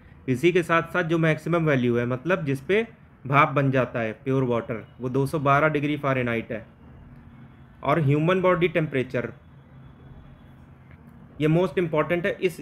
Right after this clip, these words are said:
स्केल के लिहाज से, क्योंकि जब आपको बुखार होता है तो डॉक्टर बताता है एक सौ तीन है, एक सौ चार है, चलो इंजेक्शन लगवाओ चल के। तो अभी अभी तो हम ऊपर देख के आए हैं कि सैंतीस है, तो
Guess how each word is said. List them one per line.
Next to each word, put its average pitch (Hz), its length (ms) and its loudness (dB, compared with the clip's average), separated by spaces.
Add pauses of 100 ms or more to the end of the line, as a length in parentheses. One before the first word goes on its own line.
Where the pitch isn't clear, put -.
स्केल 151 360 -2
के 147 80 0
लिहाज 123 260 4
से, 135 160 -8
क्योंकि 151 260 -6
जब 160 200 2
आपको 170 220 0
बुखार 156 340 2
होता 127 220 -2
है 123 60 0
तो 127 120 -6
डॉक्टर 131 360 -2
बताता 151 420 -4
है 165 60 0
एक 160 80 -6
सौ 160 140 -12
तीन 165 300 -2
है, 160 100 0
एक 160 60 -4
सौ 156 140 -6
चार 139 280 2
है, 143 60 0
चलो 139 220 -2
इंजेक्शन 127 400 -2
लगवाओ 117 300 -2
चल 113 200 -8
के। - 120 -8 (1500)
तो 190 260 -2 (240)
अभी 131 260 2
अभी 190 200 2
तो 190 160 -2
हम 185 100 -2
ऊपर 170 220 -2
देख 165 240 -4
के 170 100 0
आए 160 160 2
हैं 185 100 0
कि 190 140 -2
सैंतीस 151 500 -2
है, 110 140 -6 (240)
तो 151 160 -4